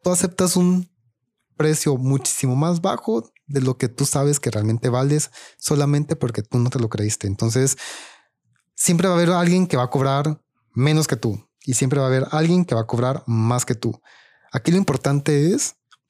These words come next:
que tú valores tu trabajo, que seas bueno en lo que haces, porque tampoco se trata de cobrar mucho si tu trabajo no lo merece. Entonces,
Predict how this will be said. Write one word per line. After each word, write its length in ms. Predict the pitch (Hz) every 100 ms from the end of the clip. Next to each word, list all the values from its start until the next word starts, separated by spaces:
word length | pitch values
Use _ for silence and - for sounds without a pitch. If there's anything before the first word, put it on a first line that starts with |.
| -
que 80 |
tú 440 | 113 143 147 214 - _ _ _ _ _ -
valores 440 | 120 127 156 165
tu 60 | -
trabajo, 580 | 151 147 156 165 175 -
que 100 | 127
seas 380 | 143 139 127
bueno 320 | 110 135 185 208
en 80 |
lo 140 | 202 196
que 120 | 135
haces, 320 | 135 147 165
porque 260 | - 123 117
tampoco 380 | 117 110 127 160
se 120 | 139
trata 580 | 123 127 135 147 151 156 - - -
de 220 | - 135 139
cobrar 400 | 117 123 135 147
mucho 600 | 165 208 214 226 269 - _ -
si 120 | 139
tu 120 | -
trabajo 340 | 123 123 -
no 140 | 143 143
lo 100 | 156
merece. 500 | 117 135 - 107 - - - _
Entonces, 640 | 127 131 160 180 196 -